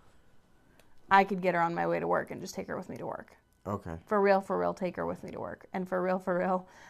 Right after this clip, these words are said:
Speaker 1: <laughs>
Speaker 2: Okay.
Speaker 1: put her in a kennel.
Speaker 2: All right.
Speaker 1: I doubt that that's gonna work out.
Speaker 2: Okay.
Speaker 1: But it's a tentative option.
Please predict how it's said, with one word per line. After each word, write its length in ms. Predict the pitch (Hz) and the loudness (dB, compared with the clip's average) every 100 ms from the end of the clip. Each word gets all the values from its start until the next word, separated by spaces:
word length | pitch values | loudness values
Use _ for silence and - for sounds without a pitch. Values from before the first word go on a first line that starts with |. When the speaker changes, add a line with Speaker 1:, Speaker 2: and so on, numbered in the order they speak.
| - | -18
Speaker 1:
<laughs> 340 | - - - - | -18 -18 -8 -4
Speaker 2:
Okay. 260 | 107 104 85 | -2 -2 0
Speaker 1:
put 100 | 226 | 2
her 80 | 196 | 4
in 80 | |
a 80 | 185 | 2
kennel. 400 | 185 - - - - - - | 4 4 4 -4 -10 -20 -4
Speaker 2:
All 120 | 113 | 0
right. 200 | 113 - - _ | 2 0 -8 _
Speaker 1:
I 160 | 226 240 | 10 10
doubt 320 | 214 196 202 | 12 12 10
that 140 | 240 | 4
that's 180 | 240 233 | 4 4
gonna 180 | - 247 | 2 0
work 220 | 240 240 | 2 4
out. 340 | 254 254 - - - _ _ _ - | 4 4 2 -6 -20 _ _ _ -6
Speaker 2:
Okay. 300 | 101 98 73 - - 185 | -4 -4 -8 -10 -12 2
Speaker 1:
But 520 | 208 185 175 165 - - _ _ _ _ _ _ _ _ | 10 12 12 10 6 -4 _ _ _ _ _ _ _ _
it's 340 | 208 196 - - _ _ _ _ _ _ _ - _ | 4 4 2 -16 _ _ _ _ _ _ _ -20 _
a 80 | - | 0
tentative 440 | 196 - 185 170 165 | 0 0 2 0 -2
option. 600 | - - - - 220 | -6 -8 -12 -12 -12